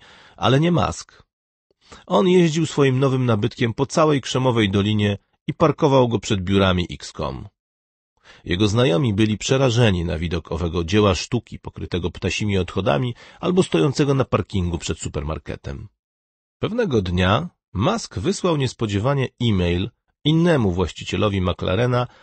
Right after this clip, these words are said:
Laremu Ellisonowi, miliarderowi i współzałożycielowi firmy produkującej oprogramowanie Oracle, z pytaniem, czy chciałby dla zabawy pościgać się na torze.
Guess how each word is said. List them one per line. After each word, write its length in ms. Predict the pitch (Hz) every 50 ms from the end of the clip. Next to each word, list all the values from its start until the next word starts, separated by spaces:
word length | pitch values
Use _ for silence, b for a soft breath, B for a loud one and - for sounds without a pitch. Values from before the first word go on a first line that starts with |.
| b b b
Laremu 480 | - 113 147 151 147 151 151 147 143 127
Ellisonowi, 800 | 127 127 127 120 - 127 120 117 104 87 80 87 78 78 90 - _ _ _ _ _ _ _ _ _ _ -
miliarderowi 1120 | - 80 107 147 160 156 147 131 113 107 104 104 98 107 135 143 131 143 147 147 - -
i 40 | 113
współzałożycielowi 1300 | - - - - - 196 190 175 139 139 139 131 127 113 120 113 - - 104 101 120 127 113 120 117
firmy 400 | 95 - - 139 127 110 98 92
produkującej 720 | - - 104 98 101 - - 113 110 107 107 104 - 101 101
oprogramowanie 800 | 90 - 101 95 98 101 101 101 98 95 104 104 104 104 107 - _
Oracle, 520 | - 110 95 90 78 - - - 71 73 73 b b b b b b
z 80 | - -
pytaniem, 500 | - 107 - - 190 180 175 165 147 - _ _ - -
czy 120 | - 127
chciałby 380 | 113 - - 208 214 190 160 143
dla 180 | 117 123 123 117
zabawy 420 | 110 110 101 127 131 113 117 104
pościgać 560 | - 151 147 - - - 101 87 90 87 -
się 140 | - - 85
na 120 | 82 80
torze. 460 | 78 - 71 65 65 60 - 65 98